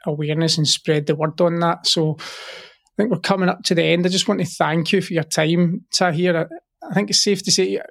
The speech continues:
mean, you are living an adventure. You're not going on one. I think you're living one. Casablanca is, yeah, honestly, I, I can't wait to visit. And hopefully maybe someday we can maybe share a sweet mint tea or something. But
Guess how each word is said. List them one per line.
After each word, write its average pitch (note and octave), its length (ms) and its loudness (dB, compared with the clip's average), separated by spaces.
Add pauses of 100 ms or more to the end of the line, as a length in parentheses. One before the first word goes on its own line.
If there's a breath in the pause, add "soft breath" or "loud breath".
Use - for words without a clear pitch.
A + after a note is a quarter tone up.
mean, F3+ 200 2
you F#3 300 4
are E3+ 180 2
living E3 640 0
an F3+ 160 2
adventure. E3+ 640 0
You're D#3+ 180 -2
not E3+ 260 0
going E3+ 320 2
on F3+ 140 2
one. F#3 140 2
I D#3+ 80 2
think F#3+ 260 -2
you're E3+ 120 2
living D#3 460 0
one. E3+ 320 2 (160)
Casablanca D#3+ 920 -2
is, D3+ 500 0
yeah, D3 360 0 (680 loud breath)
honestly, E3 440 2
I, D#3 40 0 (140)
I - 80 -6
can't F#3+ 300 -2
wait E3+ 240 -4
to D3 100 -4
visit. D3 380 0
And D#3 100 2
hopefully G3 340 2
maybe E3+ 240 2
someday E3+ 480 2
we - 320 -8
can E3 120 2
maybe D#3 200 2
share D#3+ 300 0
a C#3+ 80 -2
sweet - 520 -4
mint D#3+ 380 -2
tea F3 260 2
or F#3 60 2
something. F#3+ 560 0
But D#3+ 220 0